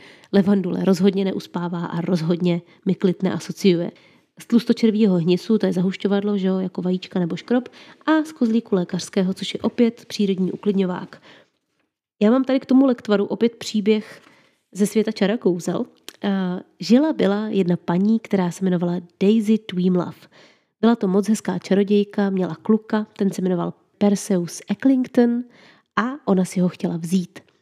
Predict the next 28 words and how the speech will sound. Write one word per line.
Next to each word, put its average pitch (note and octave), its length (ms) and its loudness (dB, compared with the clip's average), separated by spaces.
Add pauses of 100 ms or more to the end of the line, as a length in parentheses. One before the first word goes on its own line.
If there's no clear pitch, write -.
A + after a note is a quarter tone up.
(340)
Zasnoubili A3+ 640 4
se, G#3 460 -4 (220)
byl G3+ 140 6
čas F#3+ 300 -4
na G3 100 2
svatbu, A3 460 -2 (400)
jenomže C#4 480 4 (400)
co G3 120 0
se C#4 160 2
nestalo? - 440 -4 (360)
Zároveň B3 400 2
jí C4 60 4
začal A#3 280 2
balit F#3+ 280 0
i - 80 -4
jistý G3+ 360 0
Norville G#3 440 2
Bezerko, F3 560 -2 (280)
který G#3 280 2
neměl G#3+ 340 4
skrupule F#3 640 -4
a E3+ 300 -6
řekněme, C4 360 2
že A#3+ 80 4
používal G#3+ 600 2
relativně A#3 440 2
neortodoxní G3 760 0
metody. F3+ 360 -2